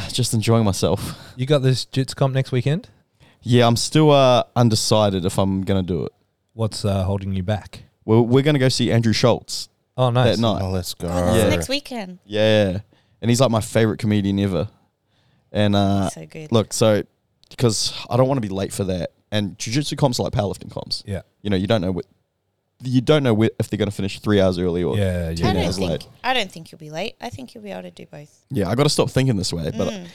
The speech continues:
Speaker 1: uh, Bridget wouldn't get mad, but I keep thinking in my head, "All right, imagine if I lost, we're late, and there's, like, bad traffic." I'm like, "That'll be the worst."
Speaker 2: Or you got horrifically injured.
Speaker 1: Yeah, and then couldn't go.
Speaker 4: Mm.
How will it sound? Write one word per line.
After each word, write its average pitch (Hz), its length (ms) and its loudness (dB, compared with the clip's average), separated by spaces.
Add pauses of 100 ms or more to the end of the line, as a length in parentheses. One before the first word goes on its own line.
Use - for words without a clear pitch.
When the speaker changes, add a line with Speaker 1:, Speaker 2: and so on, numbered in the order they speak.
(340)
Speaker 1:
uh, 104 280 2
Bridget 156 260 2
wouldn't 110 200 0
get 92 140 -4
mad, 90 220 -4
but 98 80 -4
I 113 40 -2
keep 135 200 0
thinking 110 200 0
in 98 60 0
my 95 100 0
head, 95 220 -2
"All 95 100 0
right, 90 140 -6 (380)
imagine 147 260 0
if 165 100 -4
I 104 60 2
lost, 101 720 -4 (880)
we're 104 200 2
late, 104 680 -4 (420)
and 113 180 0
there's, 107 140 0
like, 90 160 -4
bad 101 200 0
traffic." - 400 -4 (100)
I'm - 60 -12
like, - 120 -12
"That'll 131 120 -2
be 131 100 -4
the 98 100 -4
worst." 98 680 -4 (640)
Speaker 2:
Or 117 120 2
you 110 80 2
got 98 180 -2
horrifically 95 520 -2
injured. 80 280 -8 (380)
Speaker 1:
Yeah, 110 260 2 (200)
and 107 100 -2
then 104 120 0
couldn't 104 240 -2
go. 95 220 4
Speaker 4:
Mm. 180 520 -14